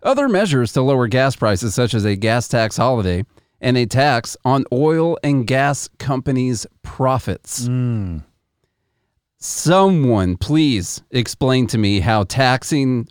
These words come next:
Speaker 1: oil and gas companies' profits is going to lead to lower gas prices.
Speaker 2: It, it would, never would.
Speaker 1: That's, that is
Speaker 2: And
Speaker 1: the
Speaker 2: you know
Speaker 1: most
Speaker 2: what I
Speaker 1: ridiculous idea.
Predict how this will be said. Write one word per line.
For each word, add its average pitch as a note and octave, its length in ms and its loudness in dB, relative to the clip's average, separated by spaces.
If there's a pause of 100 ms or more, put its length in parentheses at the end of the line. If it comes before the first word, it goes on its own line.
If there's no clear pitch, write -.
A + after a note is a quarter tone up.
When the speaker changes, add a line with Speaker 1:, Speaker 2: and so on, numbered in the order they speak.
Speaker 1:
oil B2 360 2
and A#2 120 2
gas A2+ 360 0
companies' G#2+ 540 0
profits C#3 720 -2 (280)
is G#2+ 140 -2
going A#2+ 220 2
to A2 120 -2
lead A#2+ 280 -2
to A2 120 0
lower A#2+ 460 0
gas A2 320 0
prices. F2+ 640 -4 (160)
Speaker 2:
It, G#2+ 160 -6 (240)
it A2+ 180 -2
would, A2 140 -4
never B2 380 4
would. G#2 440 0
Speaker 1:
That's, A#2+ 320 -4 (280)
that E3+ 160 2
is F3+ 80 4
Speaker 2:
And A#3+ 80 4
Speaker 1:
the - 60 6
Speaker 2:
you F3 60 6
know - 60 4
Speaker 1:
most G3+ 80 4
Speaker 2:
what E3 80 4
I E3+ 200 4
Speaker 1:
ridiculous F#3 560 2
idea. B2 480 2